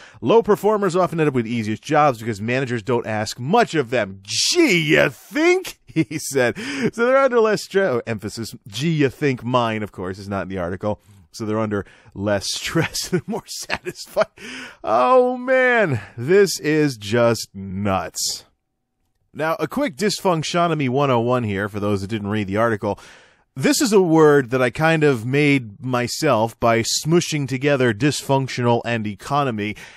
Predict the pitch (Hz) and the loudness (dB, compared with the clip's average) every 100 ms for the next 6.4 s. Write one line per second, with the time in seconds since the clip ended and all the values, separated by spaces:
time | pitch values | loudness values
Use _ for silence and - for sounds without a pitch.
0 | - 156 160 165 - 233 247 - 214 180 | -4 0 0 0 0 0 0 2 2 2
1 | - 123 180 175 180 160 160 104 135 147 | 0 2 2 2 -4 0 -2 -2 -2 0
2 | 143 117 110 117 104 107 113 139 123 175 | 0 -2 -2 0 0 -6 -4 -2 -2 -2
3 | 254 247 - - 160 151 117 113 101 - | -2 -2 -6 0 2 2 0 -2 -4 -6
4 | 113 117 107 - 107 95 135 120 98 92 | -2 -2 -2 -8 -10 -2 2 2 2 -2
5 | - 120 110 110 123 120 - 95 95 98 | -10 -8 -6 -2 0 0 0 -2 -2 -2
6 | - 98 92 | -4 -4 -4